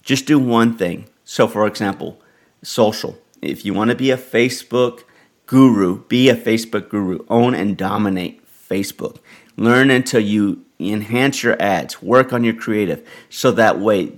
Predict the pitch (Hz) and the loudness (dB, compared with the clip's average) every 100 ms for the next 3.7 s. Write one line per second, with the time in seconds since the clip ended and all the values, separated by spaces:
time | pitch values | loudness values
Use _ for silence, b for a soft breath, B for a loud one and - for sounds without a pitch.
0 | - - 117 135 135 - 113 113 113 107 | -14 -2 2 2 -2 0 0 0 -4 -2
1 | 107 104 98 82 98 - - 104 101 104 | -2 -2 -4 -2 -4 -4 -2 0 0 -2
2 | 101 90 87 90 95 90 78 78 - 80 | -4 -4 -4 -4 -4 -6 -8 -10 -10 -6
3 | 104 113 147 - 175 220 | -6 -2 -2 0 0 0